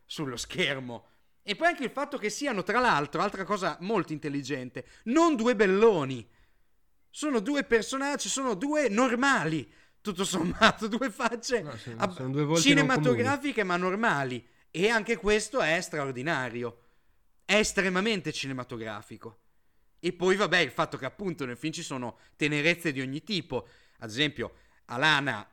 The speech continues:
Speaker 1: che si chiama tra l'altro come l'attrice, la sua famiglia sono tutte le Haim vere e i genitori veri di, di loro tre. Oppure nel film sono presenti diverse figlie e nipoti di altri registi. C'è la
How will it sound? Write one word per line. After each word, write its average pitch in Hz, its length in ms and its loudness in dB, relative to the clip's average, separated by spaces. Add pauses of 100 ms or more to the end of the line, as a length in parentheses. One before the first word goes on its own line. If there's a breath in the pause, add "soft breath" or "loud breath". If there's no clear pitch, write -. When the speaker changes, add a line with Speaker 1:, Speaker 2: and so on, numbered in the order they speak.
Speaker 1:
che - 120 -12
si - 140 -8
chiama 151 380 4
tra 131 140 0
l'altro 151 360 2
come 135 220 -4
l'attrice, 139 680 -4 (180 soft breath)
la 143 160 -2
sua 196 200 2
famiglia 196 480 -2
sono 147 360 -4
tutte 196 400 0
le 156 120 4
Haim 165 360 2
vere 160 440 2
e 165 100 0
i 190 120 2
genitori 175 480 -2
veri 165 420 -2 (280 soft breath)
di, 160 340 0
di 160 120 -2
loro 165 240 4
tre. 143 320 -2
Oppure 165 580 0 (300 soft breath)
nel 170 220 -2
film 226 340 -2
sono 180 260 -2
presenti 175 500 -2
diverse 170 420 -4
figlie 208 460 -4
e 185 40 0
nipoti 190 520 0
di 165 140 -2
altri 165 340 -2
registi. 156 380 -2
C'è 170 220 0
la 147 280 -2